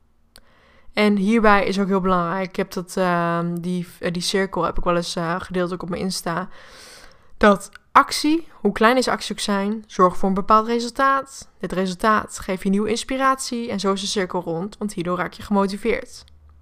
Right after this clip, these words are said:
Dus belangrijk voor jou om te onthouden, actie is resultaat,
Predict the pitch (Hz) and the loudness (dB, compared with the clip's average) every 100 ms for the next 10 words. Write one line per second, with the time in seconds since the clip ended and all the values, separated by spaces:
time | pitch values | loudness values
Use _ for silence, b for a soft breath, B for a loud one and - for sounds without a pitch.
0 | - - 180 185 190 208 214 214 185 175 | -16 -8 -2 4 4 2 -2 0 0 0
1 | 175 - 196 220 233 233 247 - B B | -6 -8 -2 0 2 -2 -4 -18 B B
2 | B B - 233 262 - 247 233 240 - | B B 0 2 2 -2 -4 -4 -6 -12
3 | _ _ - 185 170 175 175 170 - 202 | _ _ -6 -4 -2 -4 -4 -6 -2 0
4 | 208 214 - | -2 -6 -20